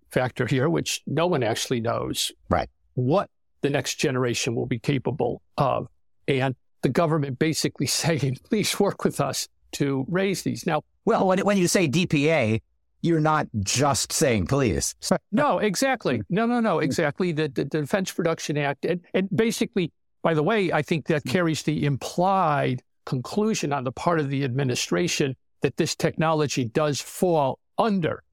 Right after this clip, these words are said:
Speaker 1: the Defense Production Act requirements, which gives the government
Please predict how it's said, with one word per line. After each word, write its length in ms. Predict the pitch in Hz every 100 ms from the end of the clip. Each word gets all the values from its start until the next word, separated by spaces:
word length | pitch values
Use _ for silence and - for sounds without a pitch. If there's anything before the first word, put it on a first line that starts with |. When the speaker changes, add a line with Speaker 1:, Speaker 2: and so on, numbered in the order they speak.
| _ -
Speaker 1:
the 80 |
Defense 400 | 131 131 139 143
Production 600 | - 147 139 - - 123 127 -
Act 400 | 147 123 - - _ _ _
requirements, 840 | 123 - 180 196 151 110 117 151 -
which 280 | 135 - - - -
gives 300 | 160 139 -
the 80 |
government 500 | 117 143 143 139 139